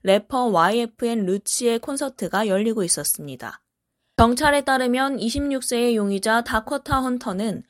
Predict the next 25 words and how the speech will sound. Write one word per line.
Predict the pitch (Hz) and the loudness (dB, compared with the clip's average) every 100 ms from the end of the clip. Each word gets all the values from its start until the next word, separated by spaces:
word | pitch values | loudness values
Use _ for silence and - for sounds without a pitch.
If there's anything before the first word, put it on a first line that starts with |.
| _ - | _ 0
사건 | 277 269 277 | 0 0 0
당일 | 247 226 233 262 | 2 2 0 -2
피해자를 | 320 330 302 269 262 | 0 0 0 0 -2
주차장으로 | 247 233 302 285 269 247 240 | -4 -4 -2 -2 -2 0 -2
불러 | 220 202 202 | 0 0 0
대화를 | 202 196 214 214 | 0 0 0 -2
나누다 | 185 165 156 170 180 _ - | -4 -6 -4 -4 -4 _ -16
총을 | - 302 302 | -8 -6 -4
꺼내 | - 220 208 | -2 0 0
발포해 | 208 175 175 175 185 214 | -2 -4 -4 -2 0 0
사망에 | 240 311 302 285 247 | -2 -2 0 0 -2
이르게 | 165 180 180 | -2 0 0
했습니다. | 160 - 156 143 113 - _ _ _ _ _ _ - | 0 -2 -4 -12 -12 -16 _ _ _ _ _ _ 0
그는 | 240 254 233 | 2 4 2
이후 | 214 226 202 | 4 4 4
용의자로 | 208 247 233 220 202 | 2 0 0 0 -2
지목돼 | 196 175 - 208 180 - _ | -4 -8 -6 -6 -6 -10 _
칠월 | - 277 262 254 | -8 -2 -2 -2
십일 | 262 247 226 | -4 -2 2
일 | 240 247 | 2 2
살인과 | 294 285 269 254 247 | -2 -4 -4 0 -2
중폭행 | 240 247 262 277 - 277 254 | -2 -4 -4 -4 -4 -6 -2
혐의로 | 233 196 175 175 | -2 -2 -2 -4
체포영장이 | - 185 - 262 208 208 160 196 | -4 -4 -2 0 -2 -4 -6 -6
발부되었습니다. | 226 190 196 185 160 - 143 135 104 104 | -2 -2 -2 -2 -4 -6 -8 -12 -12 -14